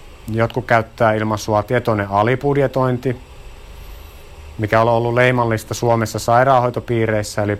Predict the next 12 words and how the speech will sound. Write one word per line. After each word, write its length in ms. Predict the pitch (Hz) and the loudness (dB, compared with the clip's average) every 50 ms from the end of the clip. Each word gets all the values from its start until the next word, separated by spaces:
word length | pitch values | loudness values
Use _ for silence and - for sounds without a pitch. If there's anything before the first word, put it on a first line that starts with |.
| - - - | -6 -4 -2
pannaan 320 | 117 110 110 123 147 160 | 0 0 0 0 -2 -2
joka 240 | 160 147 - 151 143 | -2 -2 0 0 0
vuosi 280 | 143 143 131 123 135 123 | 2 0 0 0 0 0
vaan 160 | 131 127 120 | 0 0 0
budjettiin 720 | 135 131 127 123 117 - - - 120 113 107 107 110 - - - - | 0 0 2 2 0 0 -2 0 0 0 0 0 -4 -8 -14 -10 -4
muutama 340 | 123 123 113 - 120 117 110 | -2 -2 0 0 2 2 2
miljoona 380 | 110 113 104 107 110 107 104 | 2 2 2 2 2 2 0
pois, 440 | 101 - - 104 107 107 101 - - - - - - - - - - - - - - - - - - - - - - - - - - - - | -2 0 0 0 0 0 -2 -4 -10 -16 -20 -20 -20 -20 -20 -20 -20 -20 -18 -18 -16 -16 -16 -16 -18 -20 -20 -20 -20 -20 -20 -20 -20 -6 -2
jolla 160 | 110 110 117 | 0 2 2
saadaan, 480 | 113 - 127 120 123 127 120 123 120 117 | 2 2 2 4 4 4 4 2 0 0
niin 160 | 113 110 110 | -2 -2 -4
kun 320 | 104 117 113 110 110 113 | -2 -2 -2 -2 -2 -4